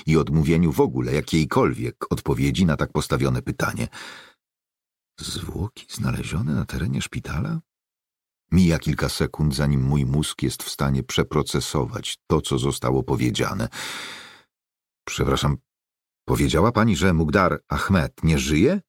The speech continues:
pytam i zamieram z rozdziawionymi ustami. "Usiłujemy właśnie ustalić, co się wydarzyło", mówi Morton. "Wróćmy do Faisala Ahmeda", koleżanka wchodzi mu w słowo. Próbuję wziąć się w garść.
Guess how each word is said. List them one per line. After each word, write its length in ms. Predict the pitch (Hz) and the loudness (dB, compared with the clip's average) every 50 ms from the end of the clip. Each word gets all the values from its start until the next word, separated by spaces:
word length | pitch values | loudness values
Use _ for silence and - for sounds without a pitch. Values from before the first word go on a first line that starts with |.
| _ _ _ _ _ _ _ _ _ _ - | _ _ _ _ _ _ _ _ _ _ -2
pytam 360 | - 170 - - 135 127 107 | -2 -2 0 0 -2 0 0
i 100 | 92 98 | 0 0
zamieram 580 | 82 71 180 190 139 65 69 69 - 208 208 180 | 2 2 2 2 2 2 0 0 0 0 0 0
z 60 | - | 0
rozdziawionymi 760 | 80 85 78 - - 87 73 76 - 78 80 85 85 82 87 - | 2 0 0 2 2 0 2 2 4 4 4 4 4 4 2 0
ustami. 520 | - - - - - - - - - - - - - - - - - - - _ _ _ _ _ _ _ _ _ - | -2 -6 -6 -4 -4 -4 -2 -2 -4 -6 -6 -8 -14 -16 -16 -16 -18 -20 -20 _ _ _ _ _ _ _ _ _ -4
"Usiłujemy 760 | 135 135 - - - 156 113 98 113 104 76 69 67 67 85 95 | -4 -2 -2 0 0 0 2 4 2 2 2 2 2 2 0 0
właśnie 360 | 73 65 67 - - 101 98 | 0 -2 -4 -4 0 0 0
ustalić, 640 | 78 65 - - - 60 60 - 73 - - - - | 0 0 -2 -6 -6 -6 -6 -6 -8 -8 -8 -10 -8
co 140 | - - 82 | -6 -4 -4
się 180 | - - 117 | -2 0 0
wydarzyło", 680 | 101 110 - 110 82 62 - 57 - - 95 101 104 104 - _ _ _ _ - | 0 2 2 0 0 0 0 -2 -4 -6 -6 -8 -10 -10 -14 _ _ _ _ -4
mówi 240 | - - - 60 - | -2 -2 0 0 0
Morton. 500 | - - - - - - 52 50 57 62 - _ _ _ _ _ _ _ _ - - - - - - - - - - - - | 0 -2 -2 -6 -6 -8 -8 -8 -8 -12 -16 _ _ _ _ _ _ _ _ -14 -10 -10 -8 -8 -10 -10 -12 -12 -8 0 2
"Wróćmy 420 | 98 139 185 180 - 208 190 143 | 4 4 4 4 2 4 4 6
do 100 | 131 120 | 6 6
Faisala 480 | - 113 104 - - 123 127 123 117 - | 6 4 4 4 4 4 4 4 4 2
Ahmeda", 520 | 104 - - 80 69 64 - 82 113 139 143 123 110 - - | 0 0 2 2 2 2 2 2 2 0 0 -2 -4 -8 -10
koleżanka 500 | - 73 67 69 64 71 67 62 - 67 | -4 -2 0 0 0 0 -2 0 -2 -2
wchodzi 360 | - - - 65 58 58 62 | -4 -2 -4 -4 -4 -2 -2
mu 100 | 60 55 | -2 -2
w 80 | - - | -4 -6
słowo. 460 | - - 50 50 50 - - - 65 - _ _ _ _ _ _ _ _ _ _ _ _ | -8 -8 -6 -6 -6 -6 -6 -8 -8 -10 _ _ _ _ _ _ _ _ _ _ _ _
Próbuję 420 | - - 73 67 - 98 92 76 | -4 -2 -2 0 0 0 0 0
wziąć 300 | 58 58 64 - 69 64 | 0 0 -2 -2 -2 -2
się 180 | - - 62 60 | -4 -4 -6 -6
w 60 | - | -4
garść. 500 | - - - - - - - - - - | -4 -4 -6 -6 -6 -8 -12 -12 -14 -18